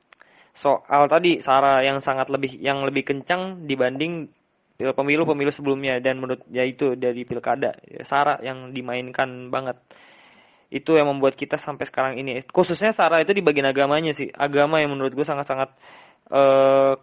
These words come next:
bisa dibilang dipersenjatai banget sih untuk politik. Gue nggak, nggak, maksudnya gue nggak bisa, maksudnya nggak ngerti juga tuh kenapa, maksudnya kenapa bisa seperti itu. Eh,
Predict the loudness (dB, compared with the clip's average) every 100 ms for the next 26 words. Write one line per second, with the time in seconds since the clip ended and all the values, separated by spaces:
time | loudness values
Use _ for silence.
0 | _ _ _ _ _ _ -8 -2 -2 0
1 | 0 0 -4 -12 _ _ _ -6 -2 -2
2 | 0 0 2 0 0 -4 -4 -8 -8 -4
3 | -2 -2 -4 -12 _ _ _ _ _ _
4 | _ _ -6 -2 -2 -4 -6 0 2 2
5 | 0 -4 -4 -4 -4 -6 -6 -6 -6 -6
6 | -4 -4 -2 -4 -4 -6 -2 -2 -2 -4
7 | -6 -6 -8 -8 -8 -8 -8 -6 -6 -8
8 | -12 -10 -8 -8 -8 -8 -10 -14 -20 -20
9 | -20 -20 _ 0 4 4 4 4 4 4
10 | 2